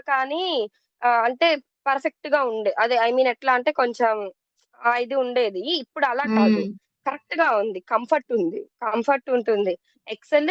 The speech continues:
Speaker 1: డబుల్ ఎక్స్ఎల్, టూ సైజెస్‌లో. Depends
Speaker 2: సూపర్.
Speaker 1: upon brand, నేను టూ సైజెస్‌లో ఉన్నా.
Speaker 2: హ్మ్, హ్మ్.
Speaker 1: బెస్ట్ థింగ్ ఏంటంటే, ఎక్స్ఎల్ పడుతుంది. అది మెయిన్ థింగ్
Speaker 2: <laughs>
Speaker 1: నాకిప్పుడు.
Speaker 2: సూపర్, సూపర్.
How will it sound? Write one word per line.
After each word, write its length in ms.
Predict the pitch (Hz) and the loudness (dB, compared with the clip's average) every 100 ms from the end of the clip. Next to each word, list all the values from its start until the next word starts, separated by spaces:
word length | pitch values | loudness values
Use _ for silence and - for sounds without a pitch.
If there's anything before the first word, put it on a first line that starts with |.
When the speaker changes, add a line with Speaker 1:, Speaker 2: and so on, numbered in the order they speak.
| 339 | 0
Speaker 1:
డబుల్ 260 | 262 233 | -2 -2
ఎక్స్ఎల్, 300 | 262 - 226 226 | -4 -2 -4 -4
టూ 140 | 294 | -2
సైజెస్‌లో. 380 | 285 247 240 233 | 0 0 -2 -2
Depends 320 | 226 220 262 254 | -2 0 0 0
Speaker 2:
సూపర్. 40 | |
Speaker 1:
upon 240 | - 269 | 2 0
brand, 220 | 269 302 302 | 0 -2 -2
నేను 160 | 247 | -4
టూ 120 | 247 247 | -4 -2
సైజెస్‌లో 440 | 247 240 233 214 | -2 -2 -2 0
ఉన్నా. 180 | 214 240 | 0 0
Speaker 2:
హ్మ్, 80 | 226 | -2
హ్మ్. 260 | 220 220 214 | 2 4 4
Speaker 1:
బెస్ట్ 260 | 247 - | 2 0
థింగ్ 240 | 311 320 294 | 2 4 4
ఏంటంటే, 400 | 277 277 285 294 | 2 0 0 0
ఎక్స్ఎల్ 400 | 226 _ 302 294 | -2 _ -8 -2
పడుతుంది. 540 | 262 247 233 240 240 247 - _ _ _ - | 0 0 0 0 0 -2 -4 _ _ _ -8
అది 200 | 226 285 | -4 -2
మెయిన్ 280 | 262 226 262 240 | -2 -4 -6 -6
థింగ్ 260 | 233 240 | -4 -2
Speaker 2:
<laughs> 0 | |
Speaker 1:
నాకిప్పుడు. 500 | 202 214 220 208 214 - _ _ _ _ _ _ _ _ _ - | -2 -2 -2 -2 -4 -6 _ _ _ _ _ _ _ _ _ 0
Speaker 2:
సూపర్, 340 | 247 262 254 | 0 2 0
సూపర్. 380 | 233 247 240 214 | 2 2 4 2